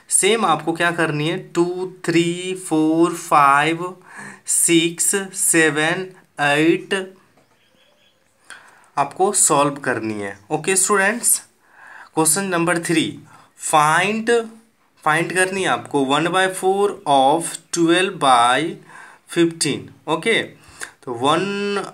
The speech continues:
by four of, of means क्या होता है, into, into twelve by fifteen, तो one multiply twelve means twelve,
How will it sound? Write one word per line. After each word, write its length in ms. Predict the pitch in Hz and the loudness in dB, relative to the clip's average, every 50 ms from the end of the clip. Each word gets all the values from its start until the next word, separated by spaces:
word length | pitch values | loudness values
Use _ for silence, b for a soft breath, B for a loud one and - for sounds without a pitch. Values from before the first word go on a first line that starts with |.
| - _ _ - 143 131 147 | -18 _ _ -14 -4 0 2
by 200 | 147 160 165 165 - - | 2 2 2 -2 -2 0
four 400 | 190 185 165 139 143 165 175 208 - - - - _ _ _ _ b b b b b b _ - | 2 2 4 4 2 2 0 -4 -8 -14 -18 -20 _ _ _ _ b b b b b b _ -2
of, 180 | 151 170 180 180 - - - | 0 0 0 -2 -4 -4 -2
of 220 | 175 185 185 185 | 0 0 0 -2
means 280 | 190 208 208 208 - - | -2 -2 0 0 0 0
क्या 140 | - 196 190 | 2 2 2
होता 320 | 196 196 196 196 220 226 | 2 2 0 0 -2 -2
है, 220 | 247 - - - _ _ _ - | -2 -2 -6 -14 _ _ _ -2
into, 380 | 165 160 156 156 156 131 107 131 117 - - b b b b b - | -2 -2 -2 -4 -6 -6 -6 -8 -10 -14 -20 b b b b b 0
into 440 | 160 165 170 175 170 170 214 233 233 - - - 165 | 2 2 2 0 0 -2 -4 -4 -4 -8 -6 -2 0
twelve 320 | 165 156 165 175 185 185 | 2 2 2 2 2 0
by 180 | 156 151 156 175 165 - - 156 | 2 2 2 2 0 -4 -4 -4
fifteen, 380 | 151 143 151 - - 175 196 220 220 - - B B B B B B | -4 -4 -6 -6 -6 -4 -4 -6 -8 -12 -16 B B B B B B
तो 140 | - 117 113 | -10 -6 -2
one 220 | 123 139 151 170 | 0 0 0 0
multiply 720 | 175 175 175 175 170 185 190 180 180 175 175 175 175 175 175 | 0 -2 -4 -4 -4 -4 -6 -4 -2 0 0 0 0 -2 -4
twelve 380 | - 190 190 180 185 190 196 - - - | -8 -6 -4 -2 -2 -2 -2 -6 -8 -6
means 320 | 160 170 170 170 - - - | -4 -2 0 0 0 -2 -2
twelve, 340 | - 202 196 175 175 185 190 | -2 -2 0 0 0 0 -2